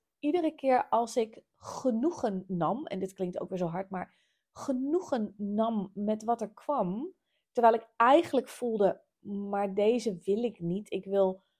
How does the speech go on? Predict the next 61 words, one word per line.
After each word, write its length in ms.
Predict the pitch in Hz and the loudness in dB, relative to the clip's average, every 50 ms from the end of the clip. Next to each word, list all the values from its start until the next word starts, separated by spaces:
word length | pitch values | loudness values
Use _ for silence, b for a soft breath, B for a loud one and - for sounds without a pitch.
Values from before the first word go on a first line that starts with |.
| _ _ _ _ _ _ _ | _ _ _ _ _ _ _
eigenlijk 360 | - - - 254 - 330 - | -6 -4 -4 -4 -4 -4 0
een 180 | 233 220 214 208 | 2 4 4 8
leuker 440 | 208 214 247 254 - 233 214 220 - | 8 8 6 6 4 0 -2 0 0
iemand." 640 | 254 254 247 220 180 175 202 240 269 - - - _ | -2 -2 0 0 0 0 -2 -6 -8 -10 -12 -14 _
Want 120 | - 294 339 | -6 -2 -2
dat 160 | 302 - - | -2 -2 0
mag 200 | 320 339 339 - | -2 -2 -2 -2
je 140 | - - - | -6 -6 -6
gewoon 380 | - - 285 285 320 381 381 | -6 0 4 6 6 6 4
van 220 | - - 330 302 285 | 2 -2 -4 -4 -2
jezelf, 440 | 285 254 - 294 285 277 269 - - _ _ _ _ _ _ | -4 -2 0 2 4 4 2 0 -6 _ _ _ _ _ _
mag 160 | 440 - - | 0 0 0
je 100 | - 330 | -2 -4
zeggen, 400 | - - 415 - - 220 190 208 | 0 2 0 2 4 4 4 4
mag 140 | 262 302 - | 2 -2 -4
je 120 | - 381 | -6 -4
in 80 | 349 330 | 0 0
je 100 | 294 254 | 2 4
relatie 560 | 247 254 285 349 - 370 - - 233 226 - | 4 2 2 0 -4 -6 -4 -6 -6 0 2
ook. 300 | 285 277 277 b b b b b b b | 4 2 2 b b b b b b b
Als 180 | b - 359 - | b 4 4 4
je 60 | 415 | 2
om 80 | 359 339 | 0 2
je 60 | 339 | 2
heen 180 | 339 392 381 | 2 2 0
kijkt 220 | - 339 285 269 285 | 0 0 0 0 0
en 80 | 294 | -2
dat 120 | 285 294 294 | -2 -2 -4
je 60 | - | -2
denkt, 200 | 302 294 294 294 _ _ _ _ _ _ _ _ _ | -2 -2 -2 -6 _ _ _ _ _ _ _ _ _
"Fucking 560 | _ - - - 427 381 - - - 285 277 | _ -20 -4 -2 -2 -2 -2 -4 -8 -6 -2
hell, 260 | 302 370 311 214 - b b b b b b | 2 4 4 4 2 b b b b b b
ik 120 | - 330 - | -8 -6 -4
zit 180 | - 392 - | -4 -4 0
gewoon 180 | - 311 269 - | 2 2 2 2
genoegen 520 | - 269 226 226 285 403 440 - - 330 | 0 0 0 4 6 6 6 6 2 0
te 120 | - 247 214 | 0 0 0
nemen 280 | 202 202 196 196 196 | 0 0 -2 -2 -4
met 120 | 202 208 208 | -4 -4 -6
iemand 400 | - 240 226 214 202 190 196 - _ _ _ _ _ _ | -6 -4 -4 -4 -4 -4 -8 -14 _ _ _ _ _ _
die 120 | - 226 | -4 -2
me 60 | 220 226 | 0 0
niet 200 | 220 220 214 233 | 0 -2 2 6
waardeert, 560 | 269 294 311 370 381 381 392 381 381 - - | 6 6 8 8 8 6 6 4 0 -6 -8
die 100 | 214 196 | -4 -2
me 60 | 196 | -2
niet 200 | 208 233 226 - | -2 -2 -4 -2
ziet, 280 | - 330 320 320 - - - | -2 -2 -2 -2 -6 -6 -4
of 160 | - 196 175 | -2 0 4
whatever." 500 | 247 277 311 349 349 349 320 320 320 - | 6 8 8 8 8 6 6 4 4 2
Of 140 | - 247 - | -2 -6 -4
je 80 | 277 262 | -4 -6
ziet 220 | - - 294 - | -6 -6 -8 -8
iets 200 | - 269 262 - | -8 -8 -8 -6
om 120 | - 240 240 | -6 -4 -2
je 80 | 226 | -2
heen 160 | 202 214 214 | 0 0 -2
wat 120 | 214 226 220 | -2 -4 -8
je 60 | - | 2
ook 200 | - 294 330 311 | 4 4 4 4
wil, 320 | 277 269 269 262 262 262 | 4 4 4 4 4 2